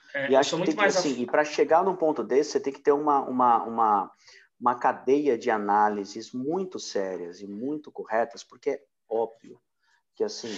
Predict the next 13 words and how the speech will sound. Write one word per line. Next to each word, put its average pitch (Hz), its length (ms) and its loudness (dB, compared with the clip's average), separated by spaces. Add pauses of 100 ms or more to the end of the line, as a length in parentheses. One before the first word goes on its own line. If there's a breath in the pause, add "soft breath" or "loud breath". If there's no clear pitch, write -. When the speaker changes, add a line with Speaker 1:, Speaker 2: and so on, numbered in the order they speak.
(160)
Speaker 2:
é 104 60 -10
que 113 120 -12
nem, 127 600 -6
é, 107 840 -6 (200)
é, - 40 -4
é 117 40 -2
óbvio 139 380 0
que - 120 -18
se - 120 -10
você 120 420 -4
for, 127 560 -2
tiver 120 280 -2
pensando, 117 640 -6